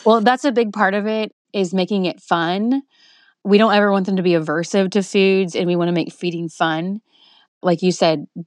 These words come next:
doing fun, different things with them. Um, some of the s-, smaller kids that are really aversive to touching the food,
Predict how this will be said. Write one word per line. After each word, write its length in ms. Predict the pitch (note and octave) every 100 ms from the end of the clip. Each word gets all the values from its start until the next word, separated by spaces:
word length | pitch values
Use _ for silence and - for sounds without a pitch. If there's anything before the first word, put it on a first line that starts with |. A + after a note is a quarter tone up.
| -
doing 400 | F#3 F3+ F3+ - -
fun, 300 | F#3+ F3 E3+
different 300 | E3+ - F3
things 200 | F3 F3
with 120 | E3+
them. 260 | F3+ F3+ -
Um, 180 | F#3 -
some 180 | F3+ G#3
of 60 |
the 80 | F#3+
s-, 240 | F3+ - -
smaller 540 | - - G3 F3+ F3
kids 480 | F3 F#3+ F3 E3+ - - _ _ _ -
that 160 | F3+ E3
are 180 | D#3+ -
really 300 | F3 F3 E3+
aversive 500 | E3 E3+ - E3 D#3
to 80 | D#3 -
touching 380 | F#3+ F#3 F#3
the 80 | F#3
food, 460 | E3+ F#3 F3+ F3+